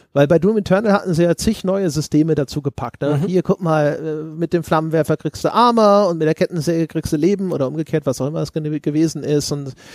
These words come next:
Speaker 1: hier kannst du dich schwingen und hier kannst du springen und schau mal, wie wahnsinnig komplex, äh, verzweigt jetzt diese einzelne Arena ist, die wir mit Gegnern fluten und so.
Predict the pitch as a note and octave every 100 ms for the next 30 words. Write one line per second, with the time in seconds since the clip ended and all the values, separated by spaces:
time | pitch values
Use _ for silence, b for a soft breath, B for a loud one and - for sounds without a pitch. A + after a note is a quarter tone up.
0 | B B F#3+ F#3+ F#3 F3+ E3+ - E3+ F3
1 | F3 D#3+ E3+ E3 E3 - D3 D3 D#3 D#3
2 | B B C#3 - D#3 E3+ E3+ E3 C#3+ C#3
3 | E3 F3 D#3+ D#3+ - - D3+ D3 D#3 -
4 | - - D#3+ D3 - D#3 - C3+ C#3+ E3+
5 | - D3 - D3+ D#3+ C3+ E3 - D#3+ C#3
6 | C3+ D#3 D#3+ D3+ D3+ - D#3 D3+ D3+ -
7 | E3 - C#3 - C3+ - C3 C3 - D3+
8 | F3+